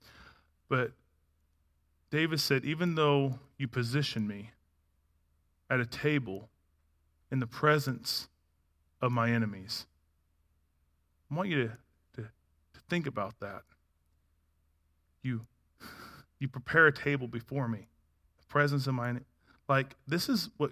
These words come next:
this is God doing this. This is not the enemy preparing the table. God prepared the table. God pulled out the chair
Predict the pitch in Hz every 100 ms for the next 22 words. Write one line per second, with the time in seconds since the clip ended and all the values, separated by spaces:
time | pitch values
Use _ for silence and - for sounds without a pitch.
0 | - 147 - 359 - 165 208 226 120 104
1 | 95 92 73 - - _ _ _ _ _
2 | _ _ _ _ - 156 285 233 214 220
3 | 160 147 165 220 254 143 113 113 - _
4 | _ _ _ _ 143 - 156 147 120 120
5 | 185 135 95 - _ _ _ _ - 143
6 | 135 202 269 165 135 139 - 147 - 175
7 | 185 143 - 175 170 98 - _ _ -
8 | _ 196 220 285 202 - _ - 185 202
9 | 214 220 180 - 160 147 139